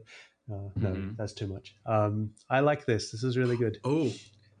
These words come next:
Speaker 2: and just like McDonald, it can franchise. If you smash the mirror, maybe, like, one of the consequences is that, like, you,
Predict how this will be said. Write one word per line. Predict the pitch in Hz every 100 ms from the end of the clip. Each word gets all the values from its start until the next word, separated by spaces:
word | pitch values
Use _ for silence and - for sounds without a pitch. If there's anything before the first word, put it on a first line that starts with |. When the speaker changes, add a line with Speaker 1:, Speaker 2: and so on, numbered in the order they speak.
| _ _ _ -
Speaker 2:
and | 117
just | 135 127
like | 139
McDonald, | 120 104 120 104
it | 101
can | 110
franchise. | - 104 110 101 98
If | 123
you | 131
smash | - 131 131 -
the |
mirror, | 113 120 104
maybe, | 104 117
like, | 107 107
one | 107
of | 104
the |
consequences | - 101 123 117 104 - 95
is | -
that, | 117
like, | 110 107 - - - -
you, | 127